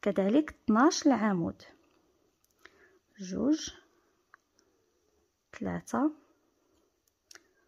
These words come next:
أربعة، خمسة، ستة، ستة،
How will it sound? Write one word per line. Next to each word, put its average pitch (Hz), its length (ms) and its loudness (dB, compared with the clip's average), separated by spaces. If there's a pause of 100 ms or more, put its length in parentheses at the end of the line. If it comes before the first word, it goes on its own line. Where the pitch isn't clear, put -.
(720)
أربعة، 190 580 2 (2000)
خمسة، 226 680 -4 (3000)
ستة، - 640 -2 (2750)
ستة، - 600 -6